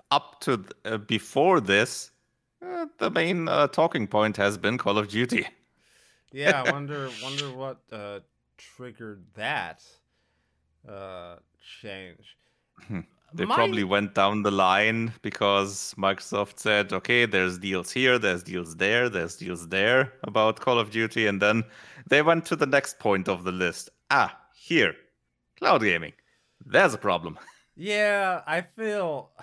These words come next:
Speaker 2: <sighs> this is one of those moments where I gotta say I think the U K is being far more thorough than I think the U S ever has been about,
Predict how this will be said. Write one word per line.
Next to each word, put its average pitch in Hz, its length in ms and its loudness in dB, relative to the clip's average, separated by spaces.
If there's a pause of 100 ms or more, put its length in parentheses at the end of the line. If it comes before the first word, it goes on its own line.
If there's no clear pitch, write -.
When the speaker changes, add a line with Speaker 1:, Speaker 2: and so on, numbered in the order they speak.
Speaker 2:
<sighs> - 200 -20
this 139 180 -16
is 143 140 -20
one 117 240 -14
of 120 60 -12
those 113 200 -10
moments 110 320 -14
where 101 120 -10
I 98 80 -10
gotta 98 160 -14
say 98 180 -16
I 95 60 -14
think 101 180 -18
the 101 100 -20
U 92 200 -20
K 95 260 -16
is 87 180 -16
being 92 440 -18 (120)
far 98 320 -12
more 98 280 -16 (120)
thorough 87 480 -14
than 110 120 -16
I 92 80 -20
think 90 280 -18
the 87 80 -20 (160)
U 76 80 -18
S 80 240 -18
ever 80 240 -20
has - 280 -20
been 101 260 -20
about, 95 420 -12